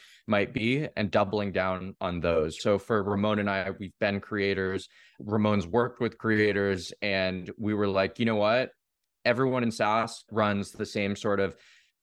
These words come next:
maybe call it outdated playbooks or whatever. Like, why don't we lean into what our competitive advantage is and just create a shitload of content and work with the best creators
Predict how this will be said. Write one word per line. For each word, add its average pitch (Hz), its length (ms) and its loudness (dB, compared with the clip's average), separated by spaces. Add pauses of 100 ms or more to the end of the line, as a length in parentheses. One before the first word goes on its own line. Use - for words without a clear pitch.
(140)
maybe 104 420 0
call 95 180 2
it 90 60 0
outdated 95 520 -2
playbooks 123 480 0
or 110 60 -4
whatever. 98 440 -2
Like, 98 220 -4
why 104 220 0
don't 117 180 -4
we 110 200 -2
lean 101 280 -4
into 101 380 -4
what 95 300 0 (280)
our 104 480 4 (220)
competitive 101 500 -2
advantage 95 460 0
is 95 340 0 (140)
and 92 280 -2 (500)
just 110 200 0
create 113 500 0
a - 120 2 (340)
shitload 113 540 0
of 92 80 -2
content 104 600 -2
and 104 120 -2
work 104 220 0
with 104 100 -4
the 101 80 -4
best 101 260 0
creators 98 640 -2